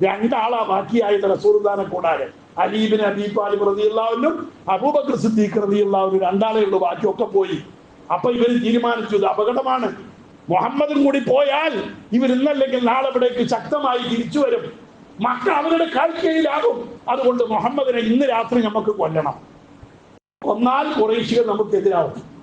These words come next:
അതുകൊണ്ട് ആരും കൊല്ലരുത്, എല്ലാരും കൂടി കൊല്ലാം, എല്ലാരും ഒപ്പം വെട്ടണം.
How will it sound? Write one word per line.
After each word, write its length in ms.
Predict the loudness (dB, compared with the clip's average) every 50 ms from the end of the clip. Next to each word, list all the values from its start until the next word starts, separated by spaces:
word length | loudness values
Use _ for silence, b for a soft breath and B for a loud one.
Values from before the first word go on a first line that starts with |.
| -16 -6 -4
അതുകൊണ്ട് 600 | -2 -2 0 0 0 2 2 2 2 2 2 2
ആരും 340 | 2 2 2 0 0 0 0
കൊല്ലരുത്, 340 | 0 2 2 2 4 4 0
എല്ലാരും 420 | 0 2 0 0 0 0 -2 -2
കൂടി 120 | 0 0 2
കൊല്ലാം, 400 | 2 0 -2 -2 -6 -6 -8 -10 -18 -20 -20 -20 -20 -12 -4 -2 -2
എല്ലാരും 440 | 0 0 0 0 2 2 2 2 2
ഒപ്പം 300 | 2 0 -2 -2 0 -2
വെട്ടണം. 400 | -2 -2 -2 -4 -4 -8 -12